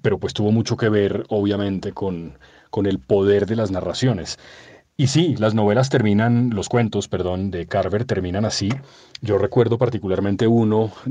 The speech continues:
que es un episodio muy gracioso, que narra Carver de una familia, de unos esposos que están ya casados hace muchos años, tienen hijos, y la señora en el último tiempo trabaja en una cafetería y, eh,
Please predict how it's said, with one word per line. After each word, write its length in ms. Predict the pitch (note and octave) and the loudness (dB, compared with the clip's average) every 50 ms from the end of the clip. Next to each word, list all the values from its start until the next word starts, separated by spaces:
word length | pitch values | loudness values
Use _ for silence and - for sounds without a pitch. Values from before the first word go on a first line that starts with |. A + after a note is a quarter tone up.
| E3 - - | -10 -10 -8
que 80 | - A2+ | -8 -6
es 60 | F2+ | -4
un 80 | G2+ G#2+ | -2 -2
episodio 360 | G#2 A2 F#2 F#2 F#2 F#2 G#2 | -2 -2 -2 -2 -2 0 0
muy 140 | G#2+ A2 G#2 | 0 0 0
gracioso, 520 | G#2+ G#2+ G2+ - B2 A2 G#2 G2+ - A2 | 0 0 0 0 0 0 0 0 -2 -4
que 200 | G#2 - G2+ F#2+ - - - _ - - - _ _ _ _ _ - | -4 -4 -6 -6 -6 -12 -20 _ -20 -20 -20 _ _ _ _ _ -6
narra 340 | G#2+ G2+ F#2+ G2 G2 G#2 | -4 -2 0 0 0 0
Carver 400 | - - A#2 A2 G#2 G2+ G#2 G#2 | 0 0 0 0 2 2 2 2
de 80 | G#2 G#2 | 2 2
una 180 | F#2 F#2 F#2+ F#2 | 0 0 -2 -2
familia, 720 | - A2 G2+ G2+ G2 G2 F#2+ G2 G2+ G2+ G#2 G#2 F#2+ - | -2 -2 0 0 0 0 0 0 0 0 0 -2 -4 -8
de 480 | - - B2+ A2+ A2+ A2+ G#2+ G2+ F#2 F#2 | -14 -16 -14 -12 -10 -8 -8 -6 -6 -6
unos 220 | F#2 F#2+ G2 F#2+ | -6 -6 -6 -8
esposos 720 | A2 G2 - - B2+ A#2+ - - A2 G#2+ - - - - _ - - - - - - - - _ _ _ _ | -8 -6 -2 2 2 2 2 0 -4 -6 -6 -8 -14 -16 _ -20 -20 -20 -20 -20 -20 -20 -20 _ _ _ _
que 80 | - G#2 | -10 -10
están 220 | - - G2+ F#2 | -8 -6 -4 -2
ya 100 | F#2 F#2+ | -2 -2
casados 400 | - G#2+ G2+ - G#2+ G2+ G2+ F#2 | -2 -2 0 0 0 0 0 -2
hace 160 | G2 - - | -4 -4 -4
muchos 300 | G#2 G2+ G2 - A2+ G2+ | -2 -2 -2 -2 -2 0
años, 440 | C3 C3 B2 A2+ G#2+ G#2+ G#2 G2+ - | 0 2 2 2 0 0 0 -2 -4
tienen 280 | - G#2 F2+ F#2 G2+ A#2+ | -6 -6 -4 0 2 4
hijos, 580 | B2 A#2+ - - G#2+ G2+ G2+ F#2 - - - _ _ - - - _ _ _ _ _ _ - | 4 2 2 0 -2 -2 -2 -2 -6 -14 -16 _ _ -20 -20 -20 _ _ _ _ _ _ -4
y 340 | A#2+ G#2+ G2+ G2+ G#2+ B2+ - | -2 0 0 0 0 -2 -2
la 160 | - A2 G#2+ | -2 -2 -2
señora 500 | G#2 - G#2+ G#2 A2 A2 A2 A2+ A#2 B2 | 0 0 0 2 2 2 4 2 2 2
en 60 | B2 A#2+ | 2 2
el 100 | A2 G#2 | 2 0
último 320 | G2+ F#2+ - B2 C3 C3 | 0 0 0 0 0 2
tiempo 400 | C#3 C#3+ C3 A2+ G#2 - A#2 A#2 | 2 2 2 2 2 0 -2 -2
trabaja 300 | A2+ A#2+ G2+ F#2+ F2 F#2+ | 0 0 0 0 0 0
en 80 | A2 A2+ | -2 -2
una 120 | A2+ A2+ | -2 -2
cafetería 760 | - B2 A2+ A#2+ A#2+ B2 A#2+ B2 A#2 G#2+ G2+ G#2 G#2+ G#2 - _ _ _ _ _ _ _ _ _ _ _ | -4 -4 -4 -4 -2 -2 0 2 2 2 0 0 -2 -6 -10 _ _ _ _ _ _ _ _ _ _ _
y, 380 | - A2 G2+ F#2+ F#2+ F#2+ G#2 - - | -8 -6 -4 -4 -2 -4 -4 -4 -6
eh, 140 | A2 A2 | -6 -8